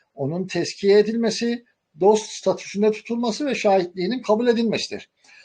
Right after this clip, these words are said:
Bu durumda şöyle bir soru sorulur. Bütün bunların sadece bir ismin veya vasfın verilmesine bağlı olduğu, bu isimden ayrılmayan şartların ayrıca imanın gerektirdiği ibadetlerin eklenmesi suretiyle ismin realiteye dönüştürmesinin icap etmediği konusundaki delilin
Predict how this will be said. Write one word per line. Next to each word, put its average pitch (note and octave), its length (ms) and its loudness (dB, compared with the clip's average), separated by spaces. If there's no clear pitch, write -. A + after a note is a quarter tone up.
Bu C4 120 -2
durumda A#3+ 260 4
şöyle B3 320 2
bir A#3+ 100 0
soru G#3+ 300 4
sorulur. E3+ 360 2
Bütün G#3 440 -4
bunların A3+ 400 0
sadece G3+ 800 2
bir B3 160 0
ismin A#3+ 520 -4
veya G3+ 280 6
vasfın B3 420 0
verilmesine G3 580 2
bağlı G3 260 2
olduğu, E3 480 2
bu A#3+ 140 -4
isimden A#3+ 360 -4
ayrılmayan A3+ 520 2
şartların F#3 560 -2
ayrıca A3+ 420 0
imanın G3 500 0
gerektirdiği G#3 680 2
ibadetlerin G#3 580 4
eklenmesi G#3 560 -2
suretiyle F#3+ 760 2
ismin A#3 600 -4
realiteye G#3+ 560 2
dönüştürmesinin F#3+ 680 2
icap F#3+ 400 2
etmediği D3+ 480 -2
konusundaki D#3 760 -4
delilin A#3 580 4